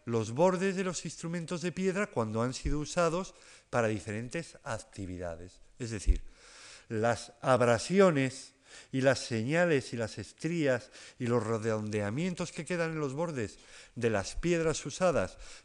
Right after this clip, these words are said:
para cortar un tronco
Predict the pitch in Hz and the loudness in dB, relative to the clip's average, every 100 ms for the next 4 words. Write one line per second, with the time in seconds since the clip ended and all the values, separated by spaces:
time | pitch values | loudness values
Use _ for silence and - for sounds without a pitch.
0 | - 110 104 101 98 143 151 110 - - | -2 0 0 -4 2 4 4 2 -14 -20
1 | - - _ _ _ _ - 120 113 147 | -20 -20 _ _ _ _ -10 -6 0 2
2 | 151 131 123 127 | 2 2 -4 -6